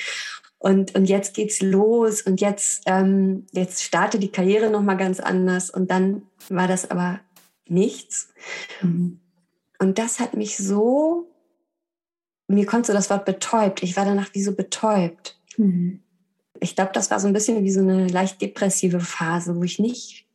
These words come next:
Speaker 1: klar kam und auch so dachte, "Warum macht mich das so fertig?"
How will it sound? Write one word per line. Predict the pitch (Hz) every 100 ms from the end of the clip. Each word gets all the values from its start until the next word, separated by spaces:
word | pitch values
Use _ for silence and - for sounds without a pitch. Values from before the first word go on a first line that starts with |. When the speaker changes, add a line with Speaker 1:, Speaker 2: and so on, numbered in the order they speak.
| _
Speaker 1:
klar | - 214 233
kam | - - 165 165 190 -
und | 180
auch | 185
so | -
dachte, | 208 190 - 190
"Warum | 190 185 214 254 277 - - - _
macht | 214 214 -
mich | 233 202
das | 196 - -
so | 190 247
fertig?" | 277 202 214 247 - 160 180 -